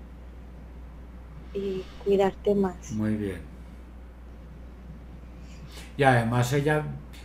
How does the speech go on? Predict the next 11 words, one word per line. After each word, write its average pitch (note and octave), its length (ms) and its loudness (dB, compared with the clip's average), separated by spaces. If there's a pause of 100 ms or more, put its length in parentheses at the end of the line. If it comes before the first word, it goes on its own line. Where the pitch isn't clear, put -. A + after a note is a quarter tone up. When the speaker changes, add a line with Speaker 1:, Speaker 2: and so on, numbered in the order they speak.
(120)
Speaker 2:
vestida C#3 640 2
como C3 220 4
está A#2 220 0
bien C3+ 220 2
bonita, C#3+ 520 2 (260)
¿quién F3+ 180 -2
le F#3 60 4
va E3+ 100 4
a - 20 4
estar D#3 260 0
mirando D3+ 580 0